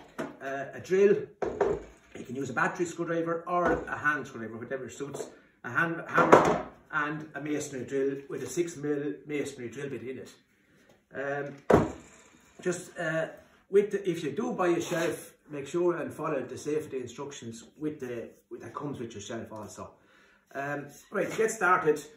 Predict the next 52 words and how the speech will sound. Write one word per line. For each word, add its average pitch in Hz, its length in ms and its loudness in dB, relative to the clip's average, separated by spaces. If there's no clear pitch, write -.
you, 165 240 -4
you 160 100 -4
pick - 260 2
your, 175 180 0
we're 151 100 -2
gonna 214 160 0
go 196 140 0
to - 80 -2
block 185 260 -2
wall 135 180 -4
first. - 560 -10
So 160 220 -2
to 160 80 -6
get 208 160 0
started 147 360 -2
there, 151 220 2
we 147 200 -2
will 139 140 -6
just, - 380 -10
we'll - 100 -18
just - 180 -18
pick 160 160 -10
a 117 40 -14
height. 131 360 -8
I 139 60 -8
won't 175 300 -2
go 160 180 0
in 123 80 -2
the 123 60 -6
join 127 340 -4
here 131 160 -4
because 120 260 -10
I 110 60 -12
can 113 140 -14
see 143 140 -12
it, 127 260 -6
but 123 160 -8
we'll - 80 -14
just - 160 -12
go 165 160 -4
across - 400 -2
along 123 240 -8
there, 120 180 -8
roughly 151 240 -8
that - 180 -10
height 120 160 -10
will 107 120 -16
go 110 160 -12
on 101 80 -14
the 95 40 -16
shelf. - 400 -12
So - 520 -4